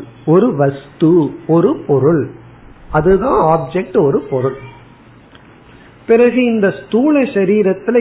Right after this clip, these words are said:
எத்தனையோ தன்மைகள் எல்லாம் இருக்கு, அது ஆங்கிலத்துல வந்து அட்ஜெக்டிவ்னு சொல்லுவோம். அட்ஜெக்டிவ் அப்படின்னு சொன்னா குணங்கள், அதாவது ஒரு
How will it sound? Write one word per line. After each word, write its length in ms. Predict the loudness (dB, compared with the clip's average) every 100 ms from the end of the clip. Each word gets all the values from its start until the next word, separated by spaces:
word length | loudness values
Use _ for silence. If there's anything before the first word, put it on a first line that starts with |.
| 2
எத்தனையோ 800 | -2 -4 -4 -2 2 4 6 4 2 -2
தன்மைகள் 680 | -2 0 2 2 2 2 0
எல்லாம் 280 | 0 0 -2
இருக்கு, 260 | -6 -12 -20 -20 -20 -20 -20 -20 -20 -20 -20 -4
அது 180 | 0 2
ஆங்கிலத்துல 600 | 2 2 2 2 0 -2
வந்து 200 | 0 -2 -2 -2
அட்ஜெக்டிவ்னு 880 | -2 0 0 0 -2 -2 0 -4
சொல்லுவோம். 420 | -6 -8 -8 -10 -14 -20 -20 -20 -20 -20 -20 -20 -10
அட்ஜெக்டிவ் 680 | -6 0 0 0 -2 0 2 2
அப்படின்னு 460 | -2 -2 -2 -2 -4
சொன்னா 300 | -6 -4 -4 -6 -8
குணங்கள், 640 | -2 0 2 0 -2 -4 -8 -18 -20 -20 -20 -20 -20 -20 -20 -20 -20 -20 -20 -20 -10
அதாவது 400 | -2 2 4 2 4
ஒரு 220 | 4 4